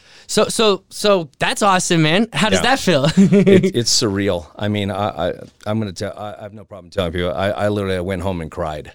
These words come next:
Speaker 2: I mean,
Speaker 1: Okay.
Speaker 2: that, that's how, how much it meant. It was a, a validation that, you know, I was doing right.
Speaker 1: Mm-hmm.
Speaker 2: I was doing business right. I'm, I'm reaching out in, in the community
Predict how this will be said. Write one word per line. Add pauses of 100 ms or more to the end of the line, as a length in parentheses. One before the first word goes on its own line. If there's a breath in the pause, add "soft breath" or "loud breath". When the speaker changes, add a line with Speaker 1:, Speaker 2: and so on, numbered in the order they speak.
(160)
Speaker 2:
I
mean,
Speaker 1:
Okay.
Speaker 2:
that,
that's
how, (200 soft breath)
how
much
it
meant. (120)
It
was
a,
a
validation
that, (540 soft breath)
you
know,
I
was
doing
right. (120)
Speaker 1:
Mm-hmm. (300)
Speaker 2:
I
was
doing
business
right.
I'm, (300 soft breath)
I'm
reaching
out
in,
in
the
community